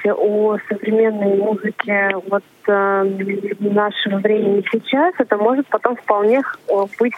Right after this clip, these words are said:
музыка таких две тысячи двадцатых годов, как сказать, да? Да, наверное, две тысячи двадцатых. А, ну, в общем,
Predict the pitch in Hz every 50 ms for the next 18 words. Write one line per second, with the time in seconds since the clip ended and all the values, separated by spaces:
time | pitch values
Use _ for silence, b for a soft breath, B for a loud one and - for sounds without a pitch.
0 | - B B B B B - - 196 220 233 226 - - - 226 226 - 214 196
1 | - 208 208 - 233 - - 220 208 208 214 - - 302 330 - 277 - - -
2 | 208 220 190 185 - - - _ - 214 - - - - 202 185 185 180 - -
3 | - _ - 233 277 269 - - - _ _ _ _ _ _ _ _ _ _ _
4 | 185 185 180 175 - - 202 185 180 180 180 175 180 - - - 202 - 214 202
5 | 202 208 - - 196 175 - - B B B B B B B B B B B B
6 | B B - - - - - - - - 233 226 220 - - - - 233 247 269
7 | 269 - - - - 240 247 - - 269 262 247 -